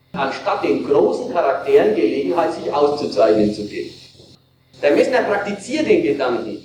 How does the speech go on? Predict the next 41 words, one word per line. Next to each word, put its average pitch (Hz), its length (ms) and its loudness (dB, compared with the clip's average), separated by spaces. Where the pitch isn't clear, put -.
indem 170 280 0
er 156 260 0
aufsteigt 202 420 2
und 180 100 0
sagt, 175 240 0
das 175 100 -2
soll 190 120 0
man 170 160 2
erst 170 160 0
mal 175 160 0
einer 175 160 2
nachmachen. - 440 0
Und 175 100 0
übrigens, 190 640 2
dann 98 140 -20
steigt - 360 -4
er 170 180 0
auf - 280 -2
und - 80 -8
es - 160 -6
hat 175 140 0
ihm 208 100 4
schon 143 200 0
einer 117 220 0
nachgemacht. 92 640 -2
Dann 87 160 -12
steigt 104 360 2
er 104 80 4
noch 107 220 -2
höher 101 420 2
auf 214 240 2
und 131 120 0
nimmt 139 240 0
kein - 80 -4
Sauerstoffgerät - 880 0
mit, - 160 -2
weil 107 200 2
das 190 220 2
hat 156 100 2
dann 139 220 -4
wieder - 180 0